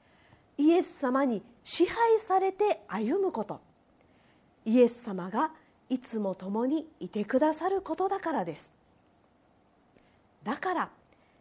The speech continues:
イエス様と共にいる人々には、神の国が知らされてゆく、神の国が分かってゆく、そう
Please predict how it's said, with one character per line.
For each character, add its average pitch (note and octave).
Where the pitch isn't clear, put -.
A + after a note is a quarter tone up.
イ A#3
エ A3
ス -
様 F#3
と F3+
共 G#3
に B3
い A#3+
る A3+
人 D4+
々 C#4+
に C#4
は、 A#3
神 B3
の F#3
国 G#3+
が C#4
知 -
ら A3
さ F#4
れ G4+
て E4+
ゆ D4
く、 D#4+
神 E4+
の C#4+
国 C4+
が B3
分 F#3+
か A#4
っ -
て D#4+
ゆ G3+
く、 B3+
そ G4+
う -